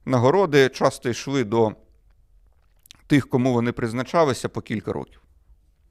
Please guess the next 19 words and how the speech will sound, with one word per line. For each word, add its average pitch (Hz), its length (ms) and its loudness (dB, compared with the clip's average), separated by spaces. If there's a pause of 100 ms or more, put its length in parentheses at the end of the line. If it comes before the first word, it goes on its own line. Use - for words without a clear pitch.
(1080)
Ще 214 220 0
такий 170 340 -10
цікавий 165 400 -4
нюанс, 143 340 -2
до 107 80 -8
речі. - 280 -10
Коли 156 180 -4
в 175 60 -6
тисяча 180 400 -10
дев'ятсот 147 460 -4
дев'ятому 131 680 -2
в 90 60 -14
Російській 156 460 -8
імперії 127 400 -2
офіційно 139 640 -6
святкували 127 800 0
двохсотріччя 123 840 -6
Полтавської 123 680 -6
битви, 135 380 -8